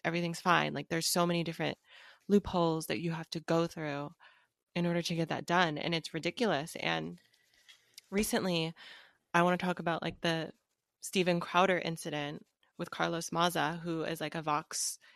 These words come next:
editor. And basically, he, he's, like, harassing Carlos, who is queer and of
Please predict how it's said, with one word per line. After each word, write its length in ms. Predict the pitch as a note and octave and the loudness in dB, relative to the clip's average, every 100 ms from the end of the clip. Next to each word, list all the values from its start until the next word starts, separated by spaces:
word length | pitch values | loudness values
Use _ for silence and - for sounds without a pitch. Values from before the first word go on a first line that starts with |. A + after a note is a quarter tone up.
| - | 2
editor. 520 | F#3 F3 D3+ D3+ E3 - - - - - | 2 2 -2 -4 -6 -14 -20 -20 -4 0
And 300 | E3 D3+ - _ | 2 0 -10 _
basically, 520 | F3+ G3+ - F#3+ E3 - | 4 4 2 2 2 -2
he, 240 | - G3+ F#3 | 2 4 2
he's, 300 | - G#3 - | 2 0 2
like, 140 | F3 | -2
harassing 500 | - E3 F3+ - F3+ | -2 -2 -2 0 -2
Carlos, 720 | D#3+ F3 D3+ C3+ E3+ - - - _ _ | 2 2 2 0 -2 -6 -8 -16 _ _
who 180 | - F3 | -2 0
is 320 | - D#3+ D3 | 2 0 -2
queer 520 | - - E3+ D#3 D#3 E3+ _ _ _ - | -8 -2 0 0 -2 -8 _ _ _ -2
and 140 | E3+ | 0
of 160 | D#3 | 0